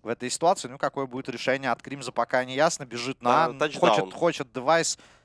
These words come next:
Speaker 2: Хочет бомбу
Speaker 1: Ему,
Speaker 2: поставить.
Speaker 1: ему бы девайс, по идее, да, и можно было бы ставить бомбу, но пока слишком много игроков обороны. Вот если бы это было один в два, то всё бы было очень круто. А так он сам знает, что его уже читают по карте, загнали со спины, понимает тайминги, может, н-,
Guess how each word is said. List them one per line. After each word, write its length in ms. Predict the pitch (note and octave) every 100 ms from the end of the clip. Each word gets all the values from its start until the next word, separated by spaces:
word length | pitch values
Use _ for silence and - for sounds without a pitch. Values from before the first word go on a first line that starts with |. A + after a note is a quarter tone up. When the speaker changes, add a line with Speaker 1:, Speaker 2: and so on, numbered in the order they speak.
| _
Speaker 2:
Хочет 280 | - - B2
бомбу 280 | C#3+ C#3
Speaker 1:
Ему, 40 | A2+
Speaker 2:
поставить. 600 | A2+ A2 - C3+ C3+ F3
Speaker 1:
ему 180 | D#3+ F#3+
бы 100 | F3
девайс, 480 | E3+ A3 D#4+ - -
по 80 | -
идее, 280 | C3+ C#3 B2
да, 200 | A2+ A2
и 140 | F#2+ G2+
можно 260 | D3+ G3+ C#3+
было 160 | D#3
бы 100 | C#3
ставить 300 | - C3+ B2
бомбу, 300 | A2 A2 G2+
но 260 | G2 A#2+ D#3
пока 320 | - B2 C#3
слишком 320 | C#3 D3+ -
много 200 | D3 C3
игроков 360 | G2+ G#2 - G#2
обороны. 300 | G#2 A2 G#2
Вот 100 | G2
если 180 | B2 C#3+
бы 100 | C3+
это 120 | C3+
было 200 | C3 C3+
один 160 | C3 C#3
в 40 |
два, 160 | E3+ F3+
то 80 |
всё 160 | A2+ -
бы 80 | B2+
было 180 | A2 B2
очень 240 | A#2 B2
круто. 260 | A#2 A#2 F2
А 20 |
так 180 | C#3 -
он 120 | C3
сам 240 | - C#3+
знает, 260 | A2+ C#3 C#3+
что 160 | - A2
его 160 | B2
уже 240 | A2+ A#2 G#2+ - _ _
читают 380 | - D#3+ C3 -
по 100 | A#2
карте, 340 | F3 E3 B2
загнали 400 | G#2+ B2+ C#3+ A2
со 140 | -
спины, 380 | A2 - D3 - - - _
понимает 480 | C3+ D#3+ E3 A#2+ F#2 _ _
тайминги, 540 | D#3 E3 F3 D3+ B2
может, 320 | G2 A#2 A#2+ -
н-, 140 | A#2+